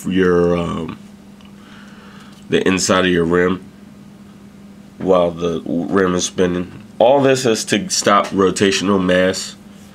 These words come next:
Um, that's wheel weights in your tires. Um,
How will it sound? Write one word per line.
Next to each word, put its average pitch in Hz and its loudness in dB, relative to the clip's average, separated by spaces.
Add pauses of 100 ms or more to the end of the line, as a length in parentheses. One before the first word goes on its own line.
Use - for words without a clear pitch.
(180)
Um, 85 -4
that's - -4
wheel 95 2
weights - -2 (180)
in 87 -8
your 87 -6
tires. 90 0 (760)
Um, 82 -10